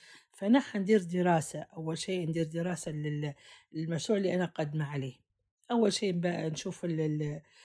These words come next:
هل ال-، البيئة اللي هي محيطة بي، البيئة الأسرية أو ال-، ال-، المدنية، هل هي مهيئة أن هي تستقبلني أنا؟ هل عندي شعبية؟ هل عندي داعمين؟ هذا أول شيء. ولو ما عنديش، فأنا من، يعني من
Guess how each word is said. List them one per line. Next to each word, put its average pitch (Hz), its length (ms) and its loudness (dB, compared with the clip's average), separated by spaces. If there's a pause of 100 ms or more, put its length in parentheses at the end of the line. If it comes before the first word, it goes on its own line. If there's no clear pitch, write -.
(140)
هل 202 360 2
ال-، 156 880 -2
البيئة 165 480 2
اللي 165 120 2
هي 175 80 4
محيطة 165 400 -4
بي، 170 380 -2 (460)
البيئة 139 240 2
الأسرية 175 840 0
أو 143 280 0
ال-، 143 140 -6
ال-، 143 520 -8
المدنية، 151 880 0
هل 185 240 2
هي 170 420 2 (480)
مهيئة 180 580 2
أن 175 100 2
هي 185 200 2
تستقبلني 170 840 -2
أنا؟ 170 180 2
هل 165 240 2
عندي 175 260 0
شعبية؟ 175 600 0
هل 160 200 0
عندي 170 380 0 (360)
داعمين؟ 175 500 4
هذا 196 160 0
أول 185 320 4
شيء. 151 360 -4
ولو 226 340 6
ما 240 120 10
عنديش، 208 420 2 (180)
فأنا 214 400 4
من، 190 320 -2
يعني 180 220 0
من 170 140 0